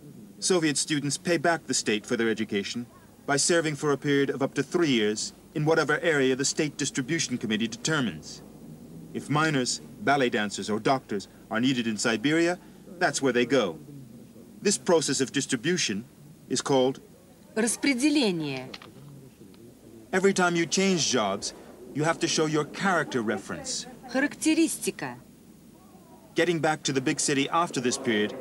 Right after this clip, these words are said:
Speaker 1: isn't easy, unless you can enter a graduate course or, much less likely, find a job in the city. Otherwise, there's no way to get the coveted
Speaker 2: Прописка.
Speaker 1: the official permit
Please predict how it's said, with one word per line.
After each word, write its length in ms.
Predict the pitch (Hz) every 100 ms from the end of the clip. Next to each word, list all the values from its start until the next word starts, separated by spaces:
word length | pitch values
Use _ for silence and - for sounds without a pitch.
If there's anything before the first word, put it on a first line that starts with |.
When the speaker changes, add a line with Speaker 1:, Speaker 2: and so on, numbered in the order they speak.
| - - -
Speaker 1:
isn't 340 | 190 165 147
easy, 400 | 170 127 92 73 - - - - -
unless 380 | 135 175 160 143
you 60 |
can 140 | 135 131
enter 280 | 131 127
a 40 | 123
graduate 460 | 135 143 143 143
course 440 | - 147 156 - - - - -
or, 360 | 147 131 143 - - -
much 240 | 135 135 -
less 220 | 127 -
likely, 440 | 135 127 101 98 - - - -
find 280 | 143 147
a 60 | 143
job 340 | 131 165 143
in 60 | 113
the 80 | 98
city. 320 | - 87 76 - - - - - - -
Otherwise, 580 | 170 180 139 113 120 - - - -
there's 160 | 143 139
no 160 | 170
way 220 | 185 143 139
to 120 | 135
get 180 | 143 139
the 80 |
coveted 500 | 139 147 139 139 123 - - - -
Speaker 2:
Прописка. 720 | - 220 220 311 - - 165 135 - - - -
Speaker 1:
the 120 | - 147
official 340 | 165 185 165
permit 420 | - 180 151 101